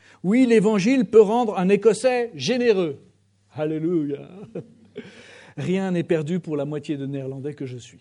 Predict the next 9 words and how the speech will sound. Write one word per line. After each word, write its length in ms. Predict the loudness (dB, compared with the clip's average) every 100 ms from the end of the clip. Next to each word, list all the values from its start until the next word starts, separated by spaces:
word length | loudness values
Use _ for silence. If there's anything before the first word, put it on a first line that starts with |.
| _
Bon, 180 | -6 -6 -10 -20 -6
mais 280 | 0 2 0 -6
cette, 380 | -2 -2 0
euh, 260 | -4 -4 -8 -14 _
générosité, 840 | -14 -6 -2 2 4 4 2 0 -4
ce 140 | 0
don 220 | -2 0
de 100 | 0
soi, 400 | -2 -2 -6 -8